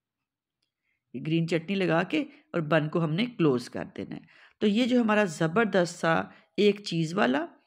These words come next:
और एक बगैर चीज़ वाला कराची का मशहूर बन कबाब जो है ये बन गया।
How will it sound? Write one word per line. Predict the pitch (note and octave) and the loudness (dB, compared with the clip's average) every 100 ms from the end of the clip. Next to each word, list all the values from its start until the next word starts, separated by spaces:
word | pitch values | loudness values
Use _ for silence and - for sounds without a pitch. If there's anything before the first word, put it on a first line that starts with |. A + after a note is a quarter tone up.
| _ _ | _ _
और | A3+ | 2
एक | A3+ F3 | 2 2
बगैर | F3+ E3+ G3+ | 0 2 2
चीज़ | A3 - D#3+ D#3+ | 0 -6 -4 0
वाला | D3+ D#3 - - _ _ | 0 0 -4 -12 _ _
कराची | F#3 F3+ F3+ F3+ A#3 | 2 4 2 2 0
का | G3 | 2
मशहूर | E3 D#3+ D#3+ - G#3 B3+ | 0 -4 -6 -2 2 2
बन | F3 D#3+ D#3 | 2 2 2
कबाब | D#3 D3+ C#3+ D#3+ | 0 2 4 2
जो | D#3 C3 C#3+ | 0 -2 -2
है | C#3 C#3 | -2 0
ये | F#3 | -2
बन | D#3+ A#2+ D#2+ | -2 -4 -6
गया। | - | -10